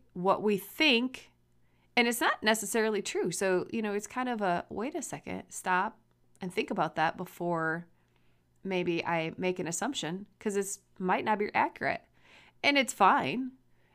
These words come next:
And I'm, like, flattered, but, like, dude, nope. Nope, ain't never had one. I don't think I ever will have one. I am way too active. I've always been,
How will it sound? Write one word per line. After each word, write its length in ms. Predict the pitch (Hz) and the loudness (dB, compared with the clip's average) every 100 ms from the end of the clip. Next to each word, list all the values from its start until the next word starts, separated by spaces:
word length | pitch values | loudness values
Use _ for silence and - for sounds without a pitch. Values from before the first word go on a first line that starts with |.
| _ | _
And 240 | 208 202 - | 6 6 4
I'm, 300 | 180 180 165 - | 2 4 0 -4
like, 420 | 190 170 131 - - _ _ | 2 2 2 -4 -20 _ _
flattered, 640 | - 165 165 - 139 214 - _ _ _ _ _ _ - | 2 10 12 12 8 4 -2 _ _ _ _ _ _ -2
but, 400 | 185 180 - - | 8 8 8 4
like, 340 | 190 180 - _ _ 185 | 4 4 4 _ _ 2
dude, 420 | 202 233 120 170 - _ _ _ - | 6 6 4 -2 -14 _ _ _ 0
nope. 360 | 160 277 - - _ _ _ _ _ - | 2 2 -4 -20 _ _ _ _ _ 2
Nope, 260 | 220 359 370 _ _ - | 6 6 2 _ _ 2
ain't 160 | 254 | 4
never 160 | 262 247 | 4 6
had 240 | 214 202 | 8 8
one. 240 | 202 202 202 | 6 2 0
I 260 | 190 190 202 | 0 2 2
don't 240 | 220 233 | 2 -2
think 140 | 240 269 | -2 -2
I 60 | - | 0
ever 180 | 254 | 0
will 180 | 254 233 | 0 0
have 280 | 220 226 214 | 0 0 0
one. 320 | 220 220 214 - - - - - | 0 0 -2 -8 -20 -20 -20 -10
I 380 | 190 185 190 - | -6 -4 -6 -4
am 380 | 196 185 185 - _ | -4 -4 -8 -12 _
way 300 | 190 190 196 | -8 -2 0
too 180 | 202 226 | 0 -2
active. 400 | - 180 185 185 | -2 -2 -2 -2
I've 200 | 180 175 | -2 -2
always 440 | - 202 196 196 185 | -4 0 2 2 2
been, 400 | 185 175 175 | 0 2 0